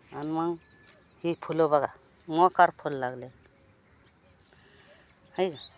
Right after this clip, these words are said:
हे सगळं जवाशी. काय भारी फुल दिसतंय.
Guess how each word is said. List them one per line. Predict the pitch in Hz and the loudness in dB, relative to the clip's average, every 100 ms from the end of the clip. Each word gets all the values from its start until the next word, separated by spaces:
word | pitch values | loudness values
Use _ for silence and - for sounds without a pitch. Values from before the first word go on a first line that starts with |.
| _ _ _ _ _ _ _ - - - - - - - - - - - - - - - - - - - - _ _ _ _ _ - - | _ _ _ _ _ _ _ -20 -20 -20 -20 -20 -20 -18 -18 -18 -20 -20 -20 -20 -20 -20 -20 -20 -20 -20 -20 _ _ _ _ _ -20 -8
हे | 180 185 190 | 0 2 2
सगळं | - 196 208 | -2 -4 -2
जवाशी. | 196 202 196 190 - - - - - _ - - - - - - - - - - - - - _ _ _ _ _ _ _ _ _ _ 988 - 932 880 _ _ _ _ _ _ - _ _ | 0 0 0 -2 -10 -20 -20 -20 -20 _ -20 -20 -20 -20 -20 -20 -16 -16 -16 -20 -20 -20 -20 _ _ _ _ _ _ _ _ _ _ -20 -20 -20 -20 _ _ _ _ _ _ -20 _ _
काय | 202 226 | -2 2
भारी | 226 170 | 2 2
फुल | 151 175 165 | -2 -10 -10
दिसतंय. | 190 - 175 196 | -12 -10 -8 -8